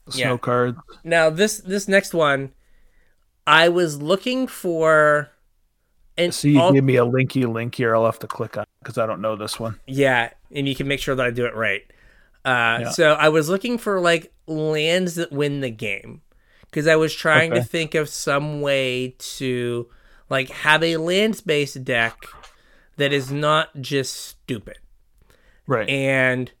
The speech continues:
Speaker 2: so I was like, "Well, it can't be Valakut 'cause I'm just making the modern deck.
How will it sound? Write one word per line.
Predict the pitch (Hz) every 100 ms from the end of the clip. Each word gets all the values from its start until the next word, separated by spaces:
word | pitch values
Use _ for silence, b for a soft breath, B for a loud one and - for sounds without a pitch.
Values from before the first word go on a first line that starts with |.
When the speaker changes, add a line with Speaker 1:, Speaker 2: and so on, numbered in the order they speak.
| _ _
Speaker 2:
so | -
I | 156
was | 139
like, | 131
"Well, | 135
it | 131 -
can't | - 202 196
be | 208
Valakut | 175 151 131 147 147
'cause | - 127
I'm | 135
just | 131 135 -
making | 135 135 143 143 143
the | 139
modern | 131 123 120 110
deck. | 107 117 -